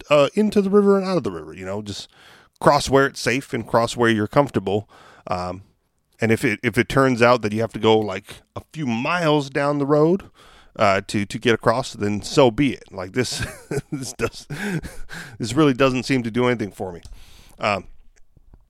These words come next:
kinda reminds me of when I was, when I almost didn't get a passport. Like, I have a passport for,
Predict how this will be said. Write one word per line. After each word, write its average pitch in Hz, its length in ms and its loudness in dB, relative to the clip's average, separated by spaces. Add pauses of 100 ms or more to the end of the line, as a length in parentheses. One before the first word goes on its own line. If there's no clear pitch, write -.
(520)
kinda 135 200 8
reminds 117 320 2
me 110 80 -2
of 104 240 -4
when 104 220 -4
I 101 80 0
was, 98 340 -6
when 95 260 -6
I 92 120 -6
almost 120 400 -2
didn't 117 240 -2
get 107 160 0
a 98 40 -6
passport. - 540 -8
Like, 101 120 -8
I 101 100 -6
have 131 180 -4
a 117 40 -8
passport 120 520 -4
for, 90 420 -8